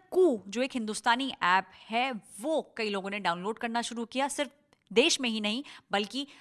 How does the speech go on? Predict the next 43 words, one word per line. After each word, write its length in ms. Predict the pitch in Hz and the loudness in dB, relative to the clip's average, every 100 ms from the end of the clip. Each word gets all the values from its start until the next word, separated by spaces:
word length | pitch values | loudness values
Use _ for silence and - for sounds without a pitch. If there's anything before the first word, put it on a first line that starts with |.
| - _ - | -20 _ 2
देश 220 | 247 - | 2 2
के 120 | 175 | 0
और 220 | 190 214 208 | 2 0 0
कई 160 | 208 | -4
सारे 440 | 196 190 190 240 - 175 | 0 0 2 -4 -8 -10
जो 160 | 185 | -6
दे-, 140 | 180 202 | 0 2
अ, 180 | 180 | 2
दुनिया 320 | 175 220 320 339 | 0 2 4 4
के 140 | 277 | 2
और 140 | 226 | 0
कई 180 | 220 202 | -2 -4
सारे 220 | 196 185 | -2 -6
जो 120 | 185 185 | -6 -8
देश 280 | 170 160 | -8 -10
हैं, 80 | 196 | -10
वहाँ 220 | 160 147 - | -10 -10 -14
पे। 80 | - _ _ _ _ _ | -20 _ _ _ _ _
क्या 120 | 339 | 8
ऐसा 180 | 349 381 | 10 8
हो 140 | 311 339 | 6 4
सकता 300 | 349 - 330 | 0 2 0
है 100 | 370 | 2
कि 100 | 302 | -2
अगले 220 | 254 277 | -2 -4
कुछ 220 | 302 285 | -6 -8
सालों 320 | - 247 254 | 0 0 0
के 160 | 247 226 | -4 -4
अंदर 240 | 208 233 | -2 -4
जिस 260 | 226 254 202 | -4 -4 -2
जगह 200 | 220 269 | -4 -4
Twitter 420 | - 214 220 247 | -4 -4 0 0
है, 120 | 180 | -2
वहाँ 220 | 170 220 - | 0 2 2
पे 60 | |
एक 140 | 233 247 | -4 -6
हिंदुस्तानी 600 | 220 190 196 226 233 247 - | -10 -10 -6 -4 -4 -4 0
ऐप 180 | 196 226 - | 0 0 -6
हो? 140 | 247 _ _ _ _ _ 220 | -12 _ _ _ _ _ 4
यही 140 | 302 | 6
सवाल 280 | 330 311 294 | 8 10 8
लेके 240 | 262 254 415 | 6 -2 -6
हम 120 | - | -4